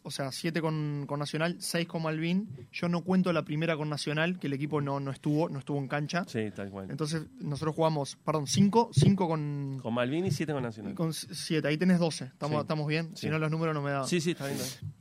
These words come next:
Speaker 1: Eh, y bueno, estuvimos tan cerca de, de, estuvimos muy cerquita de salir campeón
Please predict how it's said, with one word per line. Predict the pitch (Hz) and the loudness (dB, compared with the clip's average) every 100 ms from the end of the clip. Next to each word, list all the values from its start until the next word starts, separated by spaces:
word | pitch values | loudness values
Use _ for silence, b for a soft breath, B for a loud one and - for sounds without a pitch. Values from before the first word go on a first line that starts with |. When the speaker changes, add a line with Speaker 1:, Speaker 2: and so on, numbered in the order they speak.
| - | -4
Speaker 1:
Eh, | 170 156 151 147 147 143 139 135 139 - | 2 4 6 4 4 2 2 0 -4 -2
y | 185 | 2
bueno, | 214 156 | 4 4
estuvimos | 185 208 196 - | 4 6 6 4
tan | 226 220 | 6 6
cerca | 185 220 202 175 | 6 4 6 6
de, | 147 139 | 6 2
de, | 147 143 | -2 -4
estuvimos | 156 190 180 | 2 4 6
muy | 214 | 6
cerquita | 226 202 208 | 4 4 4
de | 196 | 4
salir | 170 185 | 4 2
campeón | 180 170 185 233 | 2 2 2 2